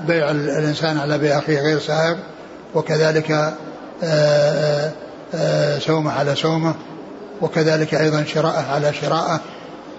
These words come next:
يعني حتى يحصل يعني ال-، انتهاء ال-، ال-، الاتصال الذي بينهما بأن يعني يأذن أو يترك. وأيضا جاء فيما يتعلق أيضا بالخطبة،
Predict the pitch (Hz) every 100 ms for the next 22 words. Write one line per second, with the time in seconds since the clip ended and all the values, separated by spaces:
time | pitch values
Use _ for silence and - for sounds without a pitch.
0 | - - - 165 165 - 214 185 165 170
1 | - 160 156 - - - 160 151 151 147
2 | 143 151 147 151 156 170 - - - 175
3 | 160 160 143 165 175 - - - - -
4 | 175 156 156 156 156 156 156 160 - -
5 | - - 160 156 165 147 180 156 156 147
6 | 147 156 151 151 165 180 - - - -
7 | - 156 165 160 156 156 147 147 143 160
8 | 175 165 156 156 156 156 147 139 - -
9 | - - - - - - - - - 190
10 | 185 196 208 180 156 165 160 160 - -
11 | 160 160 143 156 156 151 160 156 151 -
12 | 170 147